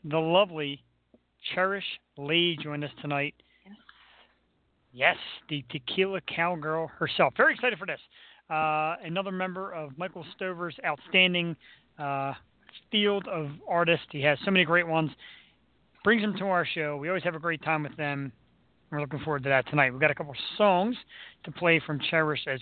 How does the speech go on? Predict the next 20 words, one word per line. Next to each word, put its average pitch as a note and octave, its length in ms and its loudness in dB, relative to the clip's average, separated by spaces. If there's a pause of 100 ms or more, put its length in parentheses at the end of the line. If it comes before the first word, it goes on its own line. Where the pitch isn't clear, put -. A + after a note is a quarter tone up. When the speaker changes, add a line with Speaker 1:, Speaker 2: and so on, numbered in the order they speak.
Speaker 1:
well, F#3+ 220 4
which D#3+ 100 -6
we'll D3+ 80 -8
do D3 140 -2
a - 40 -4
little C3+ 160 -6
later C3 280 -4
in B2 60 -6
the B2 180 -2
show. G#3 320 4 (1700)
First A3 200 2
of G#3+ 80 -2
all, A3+ 180 6
Jewel, A#3 380 -2 (840)
happy F3 220 0
Monday. A#3+ 500 4
How G#3+ 100 6
was G#3+ 80 -4
your A3 100 -6
weekend? F#3+ 480 -2